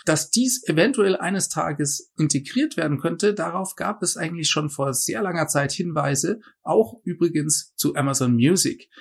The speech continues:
Das ist, meine ich, vor mindestens einem Jahr im Code der Tesla-Software aufgetaucht. Bisher hatte sich aber an dieser Front noch nichts getan und jetzt kommt hier plötzlich vollkommen zufällig diese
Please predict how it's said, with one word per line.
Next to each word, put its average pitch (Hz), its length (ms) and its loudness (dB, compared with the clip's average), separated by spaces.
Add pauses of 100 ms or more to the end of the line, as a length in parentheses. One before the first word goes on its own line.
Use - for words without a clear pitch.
(380)
Das 214 220 0
ist, 190 340 -2
meine 156 280 -2
ich, 151 120 -4
vor 135 160 0
mindestens 208 500 2
einem 151 380 0
Jahr 131 320 -2
im 143 240 0
Code 147 420 -4
der 127 120 -2
Tesla-Software 135 840 -4
aufgetaucht. - 800 -4 (240)
Bisher 208 300 6
hatte 175 220 2
sich 180 180 0
aber 151 160 2
an 143 160 -2
dieser 240 260 4
Front 165 540 -2
noch 151 220 -2
nichts 226 340 2
getan 127 420 -2
und 127 200 0
jetzt - 240 2
kommt 214 240 2
hier 170 140 4
plötzlich - 600 -2
vollkommen 240 560 4
zufällig 147 720 0 (240)
diese 160 540 0